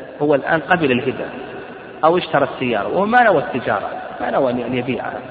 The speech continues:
نواها القنية. اشترى الأرض ينويها، لم ينوي أن يبيعها.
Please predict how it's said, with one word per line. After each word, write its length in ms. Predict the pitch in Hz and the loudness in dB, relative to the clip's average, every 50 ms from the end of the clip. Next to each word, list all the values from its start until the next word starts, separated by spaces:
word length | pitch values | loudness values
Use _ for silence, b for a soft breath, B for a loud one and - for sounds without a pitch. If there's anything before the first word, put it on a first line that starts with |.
| - - - - 185 | -14 -14 -10 -8 -2
نواها 240 | 202 220 190 185 | 0 2 2 2
القنية. 340 | 175 165 - 196 185 147 117 95 - - - - - - - - - - - | 2 2 2 2 2 2 0 -4 -6 -10 -12 -10 -12 -12 -12 -12 -14 -6 -6
اشترى 320 | 214 - - - 151 135 - - - - 147 | -6 -6 0 0 2 2 2 -2 -6 -4 -4
الأرض 360 | 139 135 - 139 165 175 156 - - - - - - - - - - - - | -4 2 4 6 6 6 4 0 -6 -8 -10 -10 -10 -10 -12 -12 -12 -2 0
ينويها، 540 | 160 147 139 127 143 160 160 160 170 165 - - - - - - - | 0 2 2 4 4 4 4 2 0 -2 -2 -4 -8 -10 -10 -8 0
لم 220 | 143 170 175 165 | 0 0 2 4
ينوي 340 | 165 170 160 143 139 131 120 | 2 2 4 4 2 2 2
أن 120 | 117 123 127 | 0 0 -2
يبيعها. 520 | 123 - 143 143 120 98 110 - - - | -2 2 2 2 2 2 0 -2 -4 -8